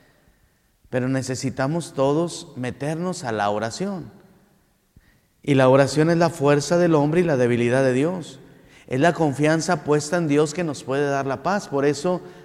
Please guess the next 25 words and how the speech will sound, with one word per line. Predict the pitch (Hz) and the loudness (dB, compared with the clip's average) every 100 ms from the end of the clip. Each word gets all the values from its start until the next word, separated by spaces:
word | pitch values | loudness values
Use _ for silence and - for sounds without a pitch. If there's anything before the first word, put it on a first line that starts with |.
| - | -10
no | 127 | -4
sé | 147 | -2
si | 139 | -2
ustedes | 143 - 143 139 | -4 0 0 0
fueron | 135 131 143 131 | 0 2 2 -2
el | 120 | 0
día | 135 | 0
de | 131 | 2
ayer | 120 123 135 | 0 0 0
a | |
La | 127 120 | -2 -2
Salle, | 131 127 131 160 156 - - - - | -2 -2 -2 -4 -8 -20 -20 -20 -14
es | 123 | -6
eso. | 170 185 147 113 - - _ _ _ | -6 -6 -8 -12 -18 -20 _ _ _
Todo | 113 135 185 196 | -2 0 2 2
el | 170 | 2
mundo | 180 185 185 | 0 0 0
nos | 151 143 | -2 -2
unimos | 135 151 175 - | 0 0 -2 -6
en | 123 | -6
la | 117 | -4
oración. | 110 113 - 170 175 131 - - _ _ _ _ _ _ _ _ - | -4 -4 -4 -6 -6 -10 -18 -20 _ _ _ _ _ _ _ _ -8
Y | 143 | -2
a, | 139 131 | 0 0
o, | - - - - 127 123 | -4 -14 -14 -6 -6 -6